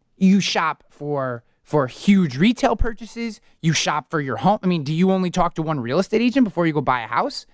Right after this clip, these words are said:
If you did, you're stupid. So wi-,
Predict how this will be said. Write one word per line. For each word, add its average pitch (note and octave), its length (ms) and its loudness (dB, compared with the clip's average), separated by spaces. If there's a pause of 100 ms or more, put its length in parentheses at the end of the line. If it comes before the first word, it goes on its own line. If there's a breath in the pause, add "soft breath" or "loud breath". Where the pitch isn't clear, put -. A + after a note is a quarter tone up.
(180)
If C#3+ 160 0
you F3 120 4
did, B3+ 400 0 (160)
you're E3+ 140 2
stupid. B3+ 560 0 (420)
So A3+ 360 0 (640)
wi-, F#3+ 180 4